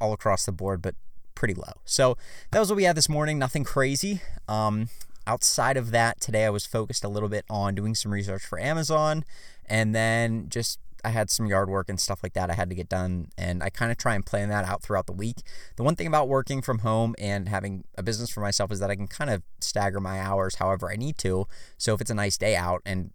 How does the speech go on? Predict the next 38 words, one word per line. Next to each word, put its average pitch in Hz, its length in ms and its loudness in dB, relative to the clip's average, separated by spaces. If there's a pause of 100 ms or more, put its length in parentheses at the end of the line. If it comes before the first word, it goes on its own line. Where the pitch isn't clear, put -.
it 101 180 -8
looks 104 240 -2
like 101 140 0
it's 90 140 -4
a, 92 180 -4
a 98 80 -2
break 104 300 0
in 101 60 0
the 92 60 0
day 95 200 4
where 95 120 2
it's 95 140 2
not 92 160 0
raining 92 300 0
or 90 80 -2
anything 92 260 -2
like 90 140 -2
that, 90 260 -2
and 87 240 -4
being 110 160 2
in 101 80 2
Pittsburgh, 107 560 2 (420)
it 139 120 -4
rains 113 340 2 (180)
all 104 120 4
the - 100 -4
time. - 340 -4
<laughs> - 80 -12
Like, - 200 10
we've 131 160 10
had, 127 140 6
like, 107 180 2
seven 117 320 4
or 104 100 2
eight 92 140 -2
days 92 200 2
of - 80 -6
sun, 87 380 2